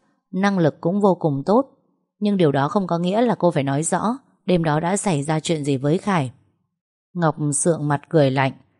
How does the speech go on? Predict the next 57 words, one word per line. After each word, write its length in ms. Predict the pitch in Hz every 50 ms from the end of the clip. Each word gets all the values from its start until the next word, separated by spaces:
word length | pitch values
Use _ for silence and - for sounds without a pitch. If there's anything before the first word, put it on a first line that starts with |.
| _ _ _ _ _ _ _
"Cô 140 | - 190 175
không 260 | - 185 180 170 165
muốn 200 | 160 156 175 202
sống 300 | - - 185 160 175 214
yên 200 | - 233 220 208
ở 120 | 165 135
công 220 | - 156 165 170 165
ty 200 | 180 170 165 160
sao?" 320 | - 175 160 160 165 165 - _ _ _ _ _ _ _ _ _
"Chị 180 | - - 175 151
Ngọc, 220 | 151 143 139 - - _ _ _ _ _ _ _
nếu 180 | - 175 175 190
chị 160 | 208 233 214
đã 140 | - 165 196
điều 280 | 196 214 196 160 147 143
tra 220 | - 196 185 185
về 140 | 165 151 139
chuyện 200 | - - 151 -
đêm 180 | 165 160 151
đó 340 | 139 151 143 143 160 214 262 - _ _ _ -
thì 80 | -
còn 200 | - - 165 151
hỏi 180 | 151 151 143 135
tôi 180 | - 202 196
làm 160 | 185 175 147 139
gì? 340 | 131 151 147 139 127 123 - _ _ _ _ _ _ _ _ -
Với 80 | - 247
lại 220 | 233 208 160 147
điều 180 | 147 151 147 143
này 180 | 147 139 139 139
có 120 | - 147
liên 220 | 170 208 202 180
quan 180 | 165 185 170 165
ít 200 | - 247 262 247
nhiều 160 | 190 156 139
đến 160 | 139 143 165
sếp 180 | - - 269 269
Khải. 340 | - 202 190 156 139 123 - _ _ _ _ _ _ _ _ _ -
Dù 220 | 160 165 160 160
đêm 200 | 156 185 196 196
đó 160 | 185 170 170
có 140 | 175 - 226
chuyện 260 | 220 - 220 180 156
gì 160 | 139 143 143 135
hay 260 | 135 156 170 170 165
là 180 | 160 151 139
không 260 | 131 - - 175 170 170
ấy, 200 | 196 220 - - _ _ _ _ _ _
thì 100 | - 170
anh 140 | 170 180 185
ấy 160 | 170 160 170
cũng 180 | - 202 220 214
không 220 | - 208 175 165
muốn 180 | 160 165 202 214
bị 140 | 190 170
phanh 240 | - - 165 160 151
phui." 320 | - - 165 156 151 143